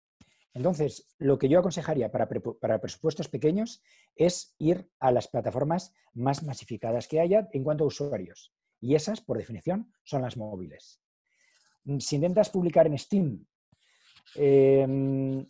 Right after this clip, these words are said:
sí, Steam es una plataforma muy buena donde los usuarios son más gamers y es más probable que acaben pagando por tu juego que en una plataforma móvil. Pero el volumen de audiencia mensual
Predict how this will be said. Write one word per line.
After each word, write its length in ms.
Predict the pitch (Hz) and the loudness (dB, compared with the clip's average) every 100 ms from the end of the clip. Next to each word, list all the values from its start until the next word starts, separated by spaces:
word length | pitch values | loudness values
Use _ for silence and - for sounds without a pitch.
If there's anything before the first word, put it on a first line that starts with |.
| _ _ - | _ _ -18
sí, 480 | - 208 202 - - | -8 -2 -2 -4 -12
Steam 260 | - 175 | -4 -2
es 100 | 185 | 0
una 100 | 185 | 0
plataforma 420 | 180 170 151 180 160 | 0 0 0 -2 0
muy 160 | 160 | 0
buena 460 | 160 196 196 202 208 | 4 4 4 -2 -2
donde 240 | 151 139 | 0 2
los 180 | 131 - | 0 -4
usuarios 520 | - 160 165 170 - | -2 4 4 4 0
son 180 | 151 139 | -4 -2
más 220 | 151 135 | -2 -2
gamers 420 | 165 180 190 - | 0 0 0 -4
y 60 | 131 | -6
es 100 | 147 | -6
más 140 | 147 | -8
probable 260 | - 156 170 | 0 2 2
que 80 | 165 | 0
acaben 400 | 147 139 139 143 | -2 -4 -6 -4
pagando 400 | 117 120 143 151 | 0 0 0 -4
por 160 | 143 | -6
tu 80 | 107 | -8
juego 460 | 104 139 139 156 - _ _ _ | 0 4 4 2 -4 _ _ _
que 120 | - | -4
en 40 | 120 | -2
una 100 | 123 | 0
plataforma 460 | 127 120 123 139 | 0 0 -2 -2
móvil. 400 | 135 139 120 98 _ _ _ _ | 0 2 0 -2 _ _ _ _
Pero 240 | 160 151 135 | 6 8 6
el 80 | 113 | 4
volumen 680 | 110 160 202 156 120 92 _ _ _ | 2 2 2 0 -2 -6 _ _ _
de 140 | 113 120 | -2 -2
audiencia 500 | 110 156 165 - 120 | 2 0 -2 -4 -4
mensual 580 | 107 - 160 147 151 | -6 2 6 6 4